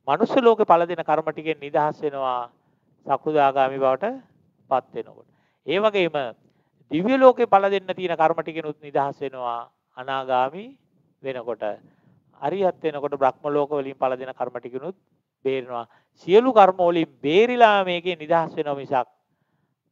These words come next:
කර්ම ටික ඉවර වෙලා නිදහස් වෙනවා නෙවෙයි. මෙන්න මේ ක්‍රමය තමයි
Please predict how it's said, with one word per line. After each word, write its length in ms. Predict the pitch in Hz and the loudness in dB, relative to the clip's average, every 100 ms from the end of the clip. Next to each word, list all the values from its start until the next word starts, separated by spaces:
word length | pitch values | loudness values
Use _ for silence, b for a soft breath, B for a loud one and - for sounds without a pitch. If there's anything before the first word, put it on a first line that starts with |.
| _ _ - | _ _ -8
කර්ම 340 | 135 143 156 | -2 -2 -2
ටික 220 | 156 165 165 | -8 -6 -6
ඉවර 240 | 143 151 | -4 -2
වෙලා 260 | 165 160 156 | 0 0 -2
නිදහස් 380 | 151 147 151 | -2 -2 -2
වෙනවා 500 | - 147 165 254 302 - _ _ _ _ _ 127 | -4 -2 -2 -2 -4 -14 _ _ _ _ _ _
නෙවෙයි. 520 | 139 151 131 120 104 101 _ _ _ _ | -4 0 0 -4 -10 -20 _ _ _ _
මෙන්න 160 | 156 214 | -8 -4
මේ 200 | 240 214 | -4 -4
ක්‍රමය 320 | 185 160 156 147 | -2 -2 -2 -4
තමයි 480 | 135 127 117 107 | -4 -2 -4 -8